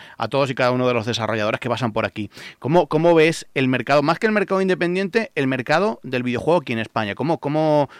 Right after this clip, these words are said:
cómo está actualmente? Tú que lo, lo vives muy de cerca.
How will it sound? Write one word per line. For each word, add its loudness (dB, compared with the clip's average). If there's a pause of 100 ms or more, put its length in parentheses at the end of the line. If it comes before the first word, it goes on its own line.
cómo 4
está -2
actualmente? -2
Tú -10
que -4
lo, 2
lo 0
vives 0
muy 0
de -2
cerca. -12